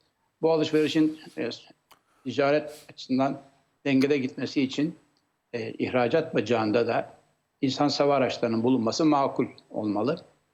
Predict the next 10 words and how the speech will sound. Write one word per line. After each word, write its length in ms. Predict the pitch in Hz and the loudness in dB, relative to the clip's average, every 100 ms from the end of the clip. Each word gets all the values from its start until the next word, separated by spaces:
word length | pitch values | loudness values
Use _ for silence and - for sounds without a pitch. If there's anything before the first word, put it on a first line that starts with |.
| _ _ _ | _ _ _
E, 80 | 131 | -4
zaten 340 | 131 156 - 151 | 0 0 2 0
sanıyorum 420 | 151 143 127 123 | 2 2 2 0
insan 260 | 120 127 117 | -2 -2 -2
hava 160 | 131 117 | 0 2
araçlarını 360 | 113 - 127 | 2 0 0
üreten 400 | 120 117 131 123 | 2 2 2 -2
firmanın 440 | - 117 113 127 127 | 0 0 2 2 2
kurduğu 460 | - 123 123 113 | 0 -2 0 0
bir 140 | 110 | -2